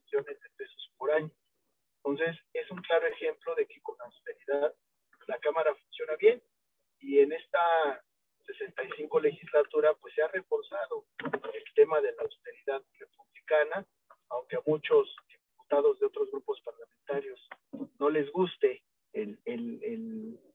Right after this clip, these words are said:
el esquema de la austeridad republicana, pues, se han ajustado, ¿no? Entonces, yo creo que sí hay, eh, algunos gastos innecesarios que se pueden, eh, evitar. Bueno, pues ahí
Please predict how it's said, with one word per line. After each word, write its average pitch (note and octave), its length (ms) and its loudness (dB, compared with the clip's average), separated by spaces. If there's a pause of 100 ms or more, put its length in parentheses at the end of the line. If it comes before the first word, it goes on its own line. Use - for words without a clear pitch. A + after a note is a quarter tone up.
(320)
el B2 180 -6
esquema D3+ 520 -2
de C3+ 120 0
la A#2+ 80 -4
austeridad B2 440 -4
republicana, C#3+ 680 -6
pues, - 140 -20
se D#3+ 100 -4
han G3 100 -2
ajustado, G3+ 560 -6
¿no? - 260 -12 (300)
Entonces, F3+ 180 -2
yo G3 100 10
creo G3+ 180 10
que F#3+ 340 6 (180)
sí E3 80 -8
hay, E3 260 2 (580)
eh, B2 300 -8 (140)
algunos D3+ 340 -4
gastos C#3+ 360 0 (100)
innecesarios - 720 -8
que - 80 -20
se - 260 -20
pueden, G4+ 300 -2 (580)
eh, G4+ 460 -10 (1300)
evitar. D#4+ 600 4 (540)
Bueno, G#3 320 6 (180)
pues G3+ 200 -4
ahí E3+ 600 0